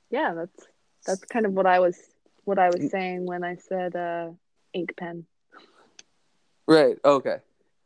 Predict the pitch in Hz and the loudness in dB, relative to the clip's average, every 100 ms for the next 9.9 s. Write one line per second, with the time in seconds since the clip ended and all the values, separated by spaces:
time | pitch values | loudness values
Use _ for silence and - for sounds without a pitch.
0 | _ - 156 165 139 147 135 123 131 131 | _ 2 2 0 -4 -4 -4 -6 -12 -10
1 | 120 127 127 117 123 131 123 - 165 151 | -10 -10 -12 -12 -6 -4 -4 -4 -4 -6
2 | 85 - 147 160 156 156 156 139 135 135 | -12 -2 0 0 -4 -8 -6 -4 -4 -6
3 | 131 _ _ - 135 127 120 113 - _ | -8 _ _ -6 -4 -2 -4 -8 -16 _
4 | _ _ _ _ _ _ _ _ _ - | _ _ _ _ _ _ _ _ _ -10
5 | - 139 131 127 131 123 - - 156 143 | 0 0 2 -2 -2 -4 -8 -8 -4 -4
6 | 131 139 - 139 156 147 143 135 139 127 | -2 -4 0 2 2 -2 -6 -4 -6 -4
7 | 135 - 135 135 123 - 127 123 120 120 | -8 -6 -6 -6 -6 -2 0 0 -6 -6
8 | 127 123 110 127 120 - _ - 120 120 | -4 -2 -2 -2 -6 -8 _ -4 2 2
9 | 131 131 135 151 - 131 120 123 120 | 2 0 0 -2 0 -2 -2 -4 -6